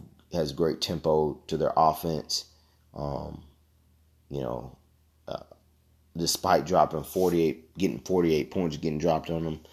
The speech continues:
their defense is, uh, solid overall usually. So, but it's gonna be at home, and, you know, and it's gonna be in December, and we'll see how that game goes. But first things first, the Texans, just a,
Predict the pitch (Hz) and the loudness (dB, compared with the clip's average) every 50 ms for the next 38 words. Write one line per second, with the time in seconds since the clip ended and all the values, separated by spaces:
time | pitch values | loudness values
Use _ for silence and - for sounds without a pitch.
0 | - - - - - _ _ 82 85 73 82 85 85 - 80 85 85 82 - - | -20 -20 -20 -20 -20 _ _ -4 -2 2 2 2 2 0 -2 -4 -2 -2 -2 -4
1 | - 71 73 - - - - - 78 78 71 65 65 - - _ - - - - | -4 -4 -6 -6 -10 -10 -10 -10 -6 -6 -6 -6 -8 -10 -10 _ -8 -6 -4 -2
2 | - 85 80 80 90 90 92 101 95 - - - 87 92 85 76 71 67 69 78 | 2 4 4 6 6 6 4 2 0 -2 -4 -4 -2 -2 -2 -2 0 2 4 4
3 | 85 87 87 87 82 80 87 90 92 90 90 90 85 85 87 87 - - 69 65 | 4 4 4 2 2 0 0 0 0 0 0 0 2 2 0 0 -2 -2 -4 -4
4 | 73 - - _ _ _ _ _ - - _ _ _ 90 92 95 98 117 123 139 | -6 -8 -16 _ _ _ _ _ -20 -20 _ _ _ 4 4 6 4 4 4 4
5 | 123 117 110 92 78 - 98 104 101 85 69 69 71 - - _ _ _ - - | 6 8 8 6 6 4 2 0 0 0 -2 -6 -10 -16 -20 _ _ _ -20 -14
6 | - 78 76 73 73 76 - - _ _ _ - - - _ _ _ _ _ _ | -10 -8 -6 -6 -6 -8 -10 -14 _ _ _ -20 -20 -20 _ _ _ _ _ _
7 | _ - 78 71 67 65 65 73 80 - 80 95 92 87 87 87 85 80 76 76 | _ -8 -6 -6 -6 -6 -6 -6 -6 -4 -4 -2 -2 0 0 0 0 0 -2 -4
8 | - - - 104 95 90 76 71 69 - - _ _ _ - - 65 73 78 69 | -4 -2 -2 -2 -2 -2 -4 -6 -8 -10 -16 _ _ _ -14 -10 -6 -6 -6 -6
9 | - - 62 78 85 87 85 - - 85 82 80 76 76 76 71 58 53 71 71 | -6 -6 -4 0 0 0 0 0 -2 -2 0 0 0 0 0 -2 -2 -4 -4 -6
10 | 69 65 62 65 76 73 71 67 65 - - - _ _ _ _ _ _ _ - | -6 -4 -2 -2 0 0 0 -2 -4 -6 -12 -16 _ _ _ _ _ _ _ -18
11 | - - 90 87 85 80 78 80 80 78 - - - 95 85 80 - - - - | -6 0 2 2 2 2 0 -2 -4 -4 -6 -2 0 0 2 2 0 -4 -4 -8
12 | - - 98 87 87 - 87 85 80 90 104 120 - - 82 76 | -2 0 0 0 0 -2 -4 -4 -4 -2 -2 -2 0 0 0 -2